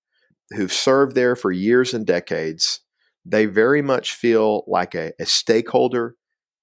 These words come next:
I mean, they are part of that spiritual body. And so they feel that their voice, their opinion, and their perspective should have significant weight on their pastor. Now, does every church member feel that way? No.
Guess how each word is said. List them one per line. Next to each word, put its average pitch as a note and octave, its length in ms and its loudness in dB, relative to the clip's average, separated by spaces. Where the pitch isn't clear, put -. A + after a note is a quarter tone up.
I G2+ 200 -4
mean, G2+ 180 -2
they B2+ 160 4
are F3 200 4
part G#2+ 280 0
of D#2+ 80 -6
that E2+ 180 -2
spiritual F#2 420 -2
body. D#2 360 -4
And F#2+ 100 -8
so - 140 2
they A2+ 160 4
feel C#3 380 2
that G2+ 180 -2
their F2 160 0
voice, A#2 560 0
their E2+ 200 0
opinion, G#2+ 560 0
and F2+ 100 -4
their F2+ 80 0
perspective E2+ 840 -2
should G2 360 0
have F#2 440 0
significant A2 800 0
weight G2+ 560 0
on G#2 560 2
their A2 160 2
pastor. C3 720 -2
Now, B2 400 2
does B2 160 0
every D3 160 4
church C#3+ 260 0
member C3 180 0
feel B2 180 2
that A#2 100 2
way? A2+ 160 2
No. G2 300 0